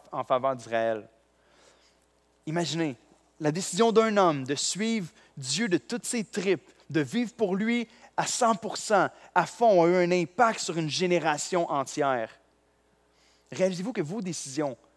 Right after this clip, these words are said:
que vous prenez pour Dieu ont un impact autour de vous autres. Ce matin, on veut réfléchir à ça, le, le, le, la phrase clé qu'on va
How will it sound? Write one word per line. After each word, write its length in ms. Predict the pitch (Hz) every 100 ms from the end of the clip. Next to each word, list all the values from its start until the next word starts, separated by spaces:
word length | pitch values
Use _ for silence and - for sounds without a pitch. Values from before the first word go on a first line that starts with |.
| _
que 80 | -
vous 120 | 135 -
prenez 280 | 143 143
pour 220 | 135 127 120
Dieu 300 | 127 139 123 _ _
ont 160 | 151 160
un 80 |
impact 380 | 147 135 156 151
autour 200 | 135 139
de 80 | 131
vous 160 | 113 123
autres. 220 | 120 - _ _ _ _ _ _ _ _ _ _ _
Ce 120 | - 160
matin, 160 | 156
on 80 | 202
veut 100 | 156
réfléchir 640 | 156 151 160 - 185 156 - _ -
à 100 | 151
ça, 260 | - 165
le, 200 | 151 143
le, 180 | 139 135 - _
le, 580 | 143 139 127 127 127 123
la 140 | 135 147
phrase 520 | - 160 185 196 -
clé 320 | - 202 208
qu'on 180 | 190 160
va 240 | 143 151